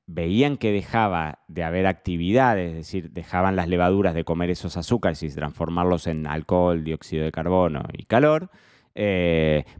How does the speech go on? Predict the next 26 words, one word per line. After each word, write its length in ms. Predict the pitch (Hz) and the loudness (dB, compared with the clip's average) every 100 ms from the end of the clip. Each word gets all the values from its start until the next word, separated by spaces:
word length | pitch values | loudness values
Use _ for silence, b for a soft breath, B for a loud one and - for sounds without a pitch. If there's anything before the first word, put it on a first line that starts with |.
| - | 0
porque 460 | 107 117 165 190 | 0 2 0 0
la 180 | - 92 | -4 -6
levadura 480 | 92 92 90 113 165 - | -2 0 0 0 -2 -4
en 120 | 101 | -2
realidad 460 | 90 87 95 123 | 0 4 4 4
no 160 | 156 113 | 2 0
es 100 | 110 | -2
que 340 | - 95 92 - | -4 -4 -4 -8
había 340 | - 87 98 92 | -4 0 2 2
terminado 640 | - 85 82 87 95 95 | 0 -4 -2 0 2 2
de 120 | 90 | 2
consumir 460 | 85 82 - 87 92 | 0 -4 -4 -4 -4
todos 280 | 95 87 82 | 0 0 0
esos 160 | 90 | -2
azúcares, 540 | 107 120 185 143 92 82 | -2 0 2 2 0 -2
sino 260 | 92 98 | -2 -2
que 80 | 101 | 0
lo 160 | 95 92 | -2 -2
que 80 | 87 | -2
estaba 260 | 107 110 | 0 2
haciendo 540 | 117 - 139 143 165 143 | 0 2 2 2 2 2
era 260 | 104 131 | 4 2
aletargarse 1040 | - 95 92 92 90 110 120 147 151 - 165 | 0 -2 -2 -2 -2 0 2 2 2 -2 -4
porque 300 | 101 85 78 | -4 -6 -10
hacía 340 | - 117 127 | -6 0 0
frío 520 | - 180 180 180 202 | 0 0 2 2 2